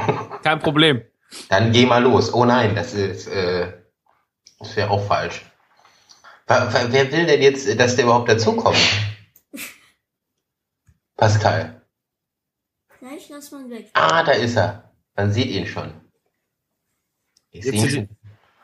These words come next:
Speaker 1: ich bin total verwirrt.
Speaker 2: Ich weiß auch nicht. Ich hab noch nie so jemand lange auf jemanden gewartet.
Speaker 3: So, jetzt hat er Pech, jetzt muss er wegbleiben. Warum wird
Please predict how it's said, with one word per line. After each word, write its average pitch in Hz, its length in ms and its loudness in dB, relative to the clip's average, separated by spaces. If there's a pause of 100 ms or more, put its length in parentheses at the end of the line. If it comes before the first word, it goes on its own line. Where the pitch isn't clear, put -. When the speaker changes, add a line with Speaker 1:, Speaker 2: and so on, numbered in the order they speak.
(240)
Speaker 1:
ich - 100 -20
bin 120 120 -6
total 113 280 -2
verwirrt. 107 400 -8 (760)
Speaker 2:
Ich - 80 -16
weiß 123 160 0
auch 151 60 -6
nicht. 104 260 -4 (540)
Ich 104 140 -4
hab 120 100 -2
noch 120 160 4
nie 160 80 6
so - 140 2
jemand 120 360 4
lange 120 160 4
auf 120 140 2
jemanden 120 260 2
gewartet. 123 800 -2 (920)
Speaker 3:
So, - 180 2
jetzt 233 200 6
hat 247 100 2
er 226 100 0
Pech, 208 220 0
jetzt 208 200 -4
muss 254 160 4
er 233 100 4
wegbleiben. 214 600 -2 (2250)
Warum 285 260 2
wird 277 160 2